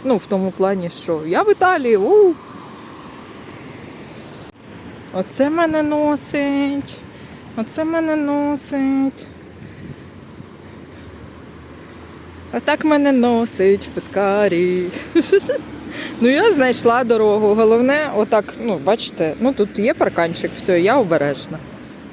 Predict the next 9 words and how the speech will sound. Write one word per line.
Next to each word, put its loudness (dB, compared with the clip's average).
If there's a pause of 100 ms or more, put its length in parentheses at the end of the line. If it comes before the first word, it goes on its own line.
(460)
Я 2
просто -2
одна 0
тут -10 (180)
з, -8
з -6
людей, 0 (1500)
як -10
бачите. -4